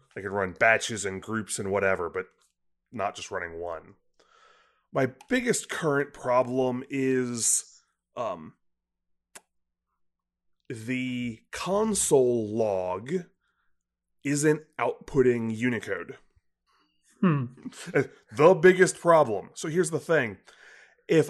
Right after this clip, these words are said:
Speaker 1: I write, if I build a, a nice little structure to some of my logging statements,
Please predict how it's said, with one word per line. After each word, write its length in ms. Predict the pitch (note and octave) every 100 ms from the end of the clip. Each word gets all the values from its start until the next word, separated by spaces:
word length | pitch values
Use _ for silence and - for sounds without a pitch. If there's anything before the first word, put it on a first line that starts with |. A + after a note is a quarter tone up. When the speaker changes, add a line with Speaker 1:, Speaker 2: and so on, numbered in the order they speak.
| -
Speaker 1:
I 540 | E3+ G3+ A3+ A3+ G3+ -
write, 680 | B2+ C3 D3 D3 D3+ C3+
if 320 | E3+ C#3+ D#3 D3
I 80 |
build 280 | A#2 E3+ E3
a, 140 | D3+ C3
a 60 |
nice 340 | C3+ C3+ C3+ -
little 140 | C3
structure 640 | - - B2+ - - A2
to 160 | F#2+ A#2
some 200 | - C3
of 200 | B2 A2
my 320 | A#2+ A2 A2
logging 580 | G#2+ A2 A2+ A2+ G#2+ F#2+
statements, 680 | - G2+ - G2 E2+ -